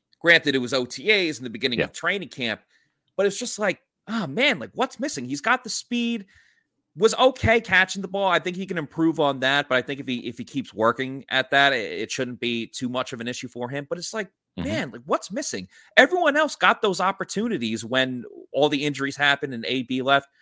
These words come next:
Speaker 1: but Darden never really got that. It was mostly
Speaker 2: Yeah.
Speaker 1: Tyler Johnson. And so for Darden, it's, and we, you know, we see him training all the time, but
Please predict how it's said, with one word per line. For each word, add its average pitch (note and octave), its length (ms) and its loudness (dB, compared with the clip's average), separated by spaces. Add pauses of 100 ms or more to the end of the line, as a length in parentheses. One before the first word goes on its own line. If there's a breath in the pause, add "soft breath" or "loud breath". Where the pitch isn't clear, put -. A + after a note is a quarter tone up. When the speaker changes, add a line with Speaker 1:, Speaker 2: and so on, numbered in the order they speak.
(440)
Speaker 1:
but G3 120 6
Darden D#4 360 4
never G3 320 4
really F3+ 280 0
got G#3+ 300 0
that. C2 220 -6
It B2+ 60 4
was C#3+ 140 4
mostly F3 300 4
Speaker 2:
Yeah. F3+ 80 0
Speaker 1:
Tyler E3+ 320 2
Johnson. F3+ 500 -8 (320)
And F3 400 0
so G3+ 220 -6
for G3+ 140 -4
Darden, A#3 520 0
it's, - 380 -6 (480)
and D#3+ 180 -2
we, D#3+ 140 -4
you C#3+ 200 -6
know, C3 80 2
we C3 100 -2
see B3 200 -2
him B3+ 140 -2
training D3 380 -2
all F#2+ 100 -2
the F2 100 -12
time, F2 380 -6
but A2 80 -4